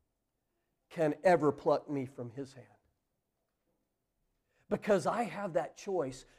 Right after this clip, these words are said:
nothing anybody can do to me. Where have we been in this song? We've been through drought, we've been through storm, we've been through persecution perhaps.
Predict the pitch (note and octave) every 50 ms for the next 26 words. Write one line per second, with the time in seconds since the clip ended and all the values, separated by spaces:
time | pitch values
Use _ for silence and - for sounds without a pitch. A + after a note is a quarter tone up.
0 | _ _ D#3+ D#3+ F3+ G3+ A#3+ A#3+ - C#4+ C#4+ C#4+ C#4 C4+ - - _ _ _ A3+
1 | A#3+ C4 C4+ C4 G#3 D#3+ G#3+ G#3+ G#3+ A#3 G#3+ - A3 G#3 F#3+ G3 G#3+ G3 E3 D#3
2 | C#3+ C3+ C3 A#3 C4+ C#4+ D4+ C4 A3 C4+ B3 G3 D#3 F#3 G#3+ A#3 G#3+ F#3 D#3 C#3+
3 | C3+ - - - D3+ C3+ A#2+ A2+ A2 - _ _ - - - A3 C#4 C#4 F#3+ D#3
4 | A#3+ A3 G3+ - - D#3+ D3 C#3 C#3 B2+ - F#3 A3 A#3+ A#3 B3 C4+ - - -
5 | F3+ G3 G3 C#3+ D#3 F#3 E3+ E3 - E3+ D#3 - - - - - - C#4+ C#4+ C#4+
6 | D4 D4+ D#4 D4 D4+ - - - - A3 B3+ A3+ D#3 G#3+ A3 G3 G3 - G3+ F#3
7 | - - G3 F3+ - D#3+ D#3 - - B3+ D4 C#4 C#4+ D4+ C#4 C4 - C4+ C4+ A#3
8 | C4+ D4+ E4 E4 - - - - - -